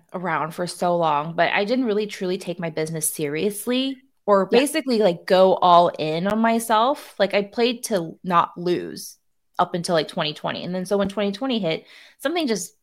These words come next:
Speaker 1: clicked. And I was like, "You know what? I'm gonna play to win."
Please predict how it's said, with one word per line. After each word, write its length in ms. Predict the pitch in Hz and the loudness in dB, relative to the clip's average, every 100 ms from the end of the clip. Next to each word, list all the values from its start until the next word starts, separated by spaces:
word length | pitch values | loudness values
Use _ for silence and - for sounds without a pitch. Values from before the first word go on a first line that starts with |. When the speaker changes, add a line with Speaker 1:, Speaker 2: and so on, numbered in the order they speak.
| _ _ _ _ _ _ _ _ _ - | _ _ _ _ _ _ _ _ _ -20
Speaker 1:
clicked. 440 | - 165 - - | -6 -6 -6 -6
And 80 | 180 | -2
I 40 | |
was 100 | 185 | -2
like, 120 | 185 240 | -2 2
"You 60 | |
know 60 | 302 | 4
what? 140 | 330 | 6
I'm 100 | 294 | 4
gonna 140 | 381 381 | 4 2
play 220 | - 208 | 2 2
to 80 | 170 | 2
win." 360 | 165 - - | -2 -4 -10